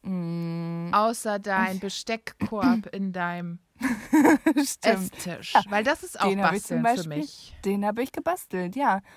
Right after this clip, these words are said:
Speaker 1: Und da war es mir dann schon wieder zu, hat, war schon wieder zu langwierig, die Befestigung dann irgendwie schön zu machen, also hab ich
Speaker 2: Mhm.
Speaker 1: mit Gaffer gemacht.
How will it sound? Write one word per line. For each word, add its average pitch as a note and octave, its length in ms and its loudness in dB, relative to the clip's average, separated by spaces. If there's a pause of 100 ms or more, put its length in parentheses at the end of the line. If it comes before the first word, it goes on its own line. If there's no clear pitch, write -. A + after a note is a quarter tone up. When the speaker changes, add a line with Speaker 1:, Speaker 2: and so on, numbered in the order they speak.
(160)
Speaker 1:
Und G#3 200 -6
da G3 240 2
war G#3 140 4
es A3 120 -2
mir A#3 120 -4
dann A3+ 160 -4
schon A3+ 240 -6
wieder A3+ 260 -4
zu, G3+ 280 -10
hat, G#3 140 -6 (120)
war G#3 320 0
schon - 160 -10
wieder G3 140 -4
zu A3 100 -8
langwierig, A3 640 -4
die G#3 100 -10
Befestigung A3 640 -6
dann G#3 160 -2
irgendwie G#3 260 -6
schön A3 340 -2
zu A3+ 120 -10
machen, B3 200 -4
also A#3+ 180 -4
hab A#3 60 -2
ich - 60 -2
Speaker 2:
Mhm. A#3 80 -2
Speaker 1:
mit A3+ 100 -6
Gaffer F3+ 280 -2
gemacht. C#3 340 -10